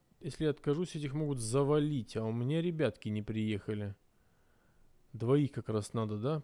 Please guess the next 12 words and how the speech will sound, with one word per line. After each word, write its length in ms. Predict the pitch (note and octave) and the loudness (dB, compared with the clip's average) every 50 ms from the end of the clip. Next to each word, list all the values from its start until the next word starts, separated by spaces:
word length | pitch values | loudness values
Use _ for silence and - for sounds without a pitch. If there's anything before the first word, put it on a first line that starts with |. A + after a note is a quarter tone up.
| - - | -4 -4
Подожди, 760 | B2+ B2 B2 A#2 A#2 B2+ B2+ C3 B2+ B2 A#2+ A#2 A2 G#2+ G#2 - | -2 -2 -2 -4 -4 -2 -2 -2 -2 -4 -6 -6 -6 -8 -8 -10
че 240 | - - A#2 A2+ | -8 -4 -4 -4
же 180 | A2 A2 A2+ A#2 | -4 -4 -4 -4
сделать, 480 | A2+ A2+ B2 D#3 F#3 F#3+ F#3 F3+ E3+ F3 | -6 -4 -2 -2 0 0 0 -2 -2 -4
че 160 | - D#3 D3+ | -6 -6 -4
же 160 | C#3+ D3 D3+ | -4 -4 -4
сделать? 420 | C#3 C3 A#2+ G#2+ G#2 G#2 G#2 - | -6 -4 -4 -4 -4 -4 -6 -8
Уже 140 | C3 B2+ C3 | -8 -6 -4
на 160 | B2 A#2 A2+ | -2 -2 -2
месте. 640 | A2+ B2 D#3 F3+ E3+ - - _ - E3+ E3+ E3 D#3+ - - _ _ _ _ - - - _ _ _ _ _ _ _ _ | -2 -2 -2 -4 -6 -6 -12 _ -6 -4 -4 -4 -6 -8 -14 _ _ _ _ -20 -20 -20 _ _ _ _ _ _ _ _
Отка-, 640 | - - - - D#3+ D3+ D3 D3+ D#3 D3+ D3+ D3+ D3+ | -18 -18 -6 -4 -2 0 2 2 2 2 2 2 0
отказаться. 1120 | D3 C#3 - - D#3 D#3 D3 C#3 B2+ B2 A#2 A#2 A#2 - - - - - A#2 A#2 A#2 A#2 | 0 -4 -6 -4 -2 -2 -2 0 0 0 0 0 -2 -4 -10 -12 -8 -6 -4 -4 -2 -4